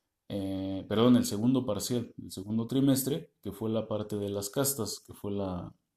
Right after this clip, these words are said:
esta idea de cómo, cómo se genera la discriminación en México, y de hecho ese es el, el punto central de lo que vamos a revisar el día de hoy. Eh,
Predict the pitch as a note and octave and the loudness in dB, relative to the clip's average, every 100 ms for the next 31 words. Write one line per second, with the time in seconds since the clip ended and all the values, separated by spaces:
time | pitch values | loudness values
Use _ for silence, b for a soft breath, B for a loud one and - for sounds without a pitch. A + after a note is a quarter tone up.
0 | _ _ _ _ _ _ A2 - A2 A2 | _ _ _ _ _ _ -8 -2 0 4
1 | A#2 A#2+ G2+ G#2 A2 A2 G#2+ F#2+ - G#2+ | 6 6 2 0 2 4 2 -2 -4 -2
2 | A2 A2 G2+ G2 A2 A2+ G2+ G2 - G2 | -2 -4 -8 -6 -2 -2 -2 -4 -6 -6
3 | G2 G2+ G2+ B2 C3 C#3+ C3+ C#3 D3 E3+ | -2 -2 0 2 4 4 4 0 -4 -6
4 | - G#2 G#2+ - A2 A2+ - F#2 F2 - | -6 -4 -4 -4 -6 -6 -6 -6 -8 -12
5 | F#2 F2+ G#2+ G#2+ G#2 G2 F#2 A2+ A2+ F#2+ | -12 -10 -8 -8 -6 -6 0 2 2 2
6 | F2+ F#2+ G2 G#2 G2 F#2 F2 F2 - G2+ | -2 -2 -2 -2 -4 -8 -10 -12 -6 -4
7 | G2 G#2+ A2 A#2+ B2+ D#3 _ _ _ _ | -2 0 2 2 2 -2 _ _ _ _
8 | _ _ _ _ - A2 G#2+ A2 A2 | _ _ _ _ -8 -4 0 0 0